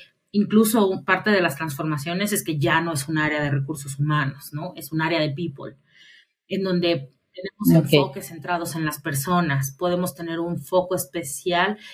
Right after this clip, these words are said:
Speaker 1: en este crecimiento y en este desarrollo también de manera acelerada junto con la compañía,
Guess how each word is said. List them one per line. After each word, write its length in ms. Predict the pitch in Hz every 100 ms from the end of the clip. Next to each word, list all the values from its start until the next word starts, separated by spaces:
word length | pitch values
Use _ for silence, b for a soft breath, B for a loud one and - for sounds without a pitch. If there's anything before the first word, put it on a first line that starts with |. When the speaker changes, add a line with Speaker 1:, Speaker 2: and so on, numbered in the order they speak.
| B
Speaker 1:
en 140 | - 190
este 260 | 143 202
crecimiento 720 | - 175 - 165 175 180 180 175
y 120 | 165
en 100 | 180
este 180 | 175 190
desarrollo 580 | 180 - 151 175 185
también 280 | 180 139 170
de 80 | 202
manera 320 | 196 180 175
acelerada 680 | 180 170 165 165 165 156 B B B
junto 520 | _ 214 196 - 180 -
con 220 | 170 165
la 140 | 139
compañía, 840 | - 165 143 156 170 214 269 359